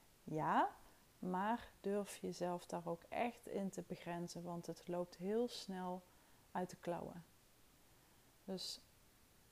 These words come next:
als je naar jezelf kijkt en, en, je, en je hebt bijvoorbeeld begeleiding nodig op het gebied van, eh, hè, positionering bijvoorbeeld, of het verbeteren van je aanbod of, eh, dat soort dingen, dan, ehm,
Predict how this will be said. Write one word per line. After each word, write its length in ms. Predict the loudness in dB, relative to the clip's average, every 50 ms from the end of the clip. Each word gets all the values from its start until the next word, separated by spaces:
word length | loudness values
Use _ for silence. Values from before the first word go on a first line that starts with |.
| -10 -2
als 240 | 0 2 2 2 0
je 80 | -2 -2
naar 140 | 0 2
jezelf 380 | 2 2 2 2 0 0 0 -2
kijkt 460 | 0 2 4 4 4 4 2 -2 -6 -6
en, 320 | -6 -4 -4 -4 -6 -6
en, 200 | -6 -6 -4 -4
je, 80 | -4 -6 -8 -6
en 160 | -6 -4 -4
je 80 | -4
hebt 280 | -4 -4 -4 -6 -6 -10
bijvoorbeeld 480 | -10 -6 -4 -2 -2 -2 -2 -4 -4 -4
begeleiding 600 | -4 0 4 6 6 8 8 6 4 4 2 2
nodig 460 | 2 2 0 0 0 -2 -6 -8 -12 -4
op 220 | -2 -2 -2 -2
het 140 | -4 -6 -8
gebied 360 | -6 -8 -4 -2 -2 -2 -4
van, 360 | -6 -8 -8 -6 -4 -4 -4 -4
eh, 420 | -6 -8 -8 -10 -14 -8 -4 -2
hè, 80 | -2 -2 0 0
positionering 840 | 0 0 2 2 0 -2 0 2 2 4 4 4 2 2 2 0 0
bijvoorbeeld, 540 | -2 -2 -2 -2 -2 0 0 0 -2 -4 -6 -12 -20 -20 -20 -20 -20 -20 -20 -20 -10
of 160 | -8 -6 -6
het 120 | -6 -8 -10
verbeteren 540 | -12 -8 -6 -4 -4 -4 -4 -4 -6 -4
van 140 | -4 -4 -4
je 80 | -6 -6 -4
aanbod 600 | -2 0 2 2 2 2 0 -2 -4 -4 -6 -8
of, 300 | -8 -8 -8 -10 -10 -8
eh, 80 | -8 -8 -8 -10 -14 -16 -20 -20 -20 -20 -20 -20 -20 -20 -20 -20 -20 -20 -20 -20 -20 -20 -20 -20 -20 -20 -20 -20 -12 -10
dat 180 | -8 -8 -4
soort 180 | -2 -2 -2 0
dingen, 320 | 0 0 0 0 0 0 -2
dan, 320 | -4 -4 -4 -4 -4 -4
ehm, 260 | -4 -4 -6 -6 -6